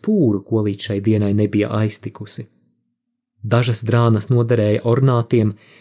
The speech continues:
un citām mazākām baznīcas drēbēm. No atlikušajiem audumiem sašuvām komžu,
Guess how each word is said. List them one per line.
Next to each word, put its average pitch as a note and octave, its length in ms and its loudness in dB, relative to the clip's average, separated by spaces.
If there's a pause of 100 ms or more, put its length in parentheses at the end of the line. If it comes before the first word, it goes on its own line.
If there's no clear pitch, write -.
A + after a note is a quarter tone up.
(140)
un A2+ 120 2
citām C#3+ 460 0
mazākām C3 480 0
baznīcas C3 560 -2
drēbēm. G2+ 560 -4 (1040)
No A2+ 160 2
atlikušajiem D#3+ 760 0
audumiem D3+ 460 2
sašuvām D#3 560 0
komžu, C3+ 540 2